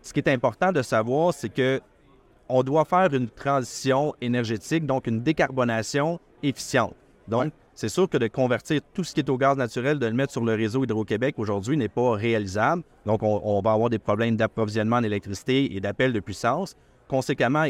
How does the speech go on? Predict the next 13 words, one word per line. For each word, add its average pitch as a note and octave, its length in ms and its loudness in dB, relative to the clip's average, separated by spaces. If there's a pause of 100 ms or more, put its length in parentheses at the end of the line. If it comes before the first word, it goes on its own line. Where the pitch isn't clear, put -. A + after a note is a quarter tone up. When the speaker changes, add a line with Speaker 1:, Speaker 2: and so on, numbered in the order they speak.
Speaker 1:
Énergir B2 500 0
est G#2+ 60 0
bien C3 160 0
conscient C3 400 -2
qu'ils A#2 160 -8
doivent A2 240 0
réduire B2 720 0 (240)
la A2+ 160 0
consommation A#2 600 0
énergétique A2 480 -2
de A2+ 80 2
leurs, G#2 380 2
euh, F#2+ 160 -6